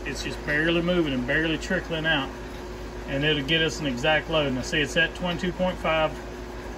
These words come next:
It will beep. That beep lets us know it's ready. So now we can open the door again,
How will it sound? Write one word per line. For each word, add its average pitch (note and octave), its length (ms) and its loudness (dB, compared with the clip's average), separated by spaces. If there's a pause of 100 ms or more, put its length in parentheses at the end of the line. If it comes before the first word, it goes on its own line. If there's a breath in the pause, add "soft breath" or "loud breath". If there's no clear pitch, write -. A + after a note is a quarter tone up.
(1040)
It D3+ 60 -2
will C3+ 220 4
beep. - 260 6 (640)
That C#3+ 200 2
beep F3 220 0
lets D#3+ 260 -2
us D3+ 100 -6
know D#3+ 220 0
it's C#3+ 160 -4
ready. C#3 300 4
So C#3 160 -4
now C#3+ 240 4
we C#3+ 100 2
can C3+ 160 0
open D3+ 240 2
the D3+ 80 -2
door E3 300 2
again, E3 380 4